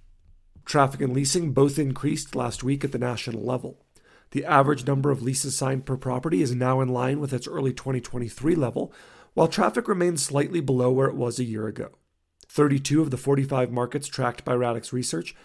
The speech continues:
experienced an uptick in traffic last week, led by Riverside, California,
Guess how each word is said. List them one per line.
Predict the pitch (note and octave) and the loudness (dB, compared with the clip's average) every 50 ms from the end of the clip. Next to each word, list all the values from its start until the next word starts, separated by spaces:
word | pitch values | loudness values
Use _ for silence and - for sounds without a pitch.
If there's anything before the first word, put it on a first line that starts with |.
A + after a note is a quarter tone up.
| _ _ - | _ _ -10
experienced | - - - - D3 D3 D#3+ F3 F#3+ F#3 E3 - - | -6 -4 -4 -2 0 2 2 2 2 2 -2 -4 -4
an | C#3+ B2 | -4 -4
uptick | - D3+ D#3 - - A3+ G#3 | -4 -6 -6 -2 -4 -2 -2
in | G#3 G#3 | -4 -6
traffic | - - C#3+ C3+ C3 C3+ A#2 A#2 - | -6 -4 -4 -4 -4 -4 -6 -6 -2
last | B2+ A#2+ B2 A#2+ - - | -2 -2 -2 -2 -4 -8
week, | - A#2 A#2 - - - - - - - _ _ - | -8 -8 -8 -8 -12 -20 -20 -20 -20 -20 _ _ 2
led | C3 C3+ B2+ | 2 4 4
by | A#2 B2+ | 4 4
Riverside, | B2 A#2+ B2+ C#3+ C#3 E3 D3+ - D#3 D#3+ C#3+ | 2 4 2 2 2 0 0 0 0 0 -2
California, | C3+ - C#3+ C#3 B2+ - - E3+ F#3+ F3+ C3+ B2 C#3 | -2 -2 -2 -2 -2 -2 -2 -4 -2 -2 -2 -4 -6